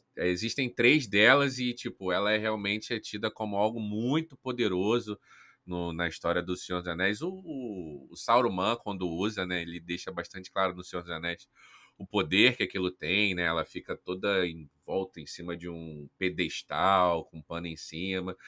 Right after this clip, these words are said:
Eu não sei direito por que que tem uma em Númenor, né? Não, não faço ideia.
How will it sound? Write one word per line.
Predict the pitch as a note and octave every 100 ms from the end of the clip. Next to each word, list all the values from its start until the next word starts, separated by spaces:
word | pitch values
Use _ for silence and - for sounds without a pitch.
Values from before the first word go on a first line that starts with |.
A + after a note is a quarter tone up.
| - - - _ -
Eu |
não | E4
sei | - A3
direito | D#3+ F3 -
por | F#3
que | -
que | F3+
tem | F3 F#3+
uma | F#3+ G3+
em | G#3+
Númenor, | C#3+ C#3+ A#2 G2 F#2
né? | F#2+ F#2 -
Não, | E2 F#2
não | F2+ F2 F2
faço | G2 G2 -
ideia. | G2+ G2 F2+